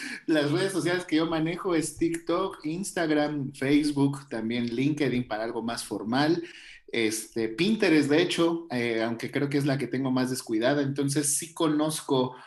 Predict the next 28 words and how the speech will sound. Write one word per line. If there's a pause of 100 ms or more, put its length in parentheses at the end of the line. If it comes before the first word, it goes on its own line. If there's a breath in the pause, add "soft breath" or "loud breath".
(180 loud breath)
eh,
cómo
se, (200)
se
manejan
cada
una
de
ellas
y
también
te
puedo
decir
que
hasta
podría
comprender
para
qué
tipo
de
público
va
cada
una
de
estas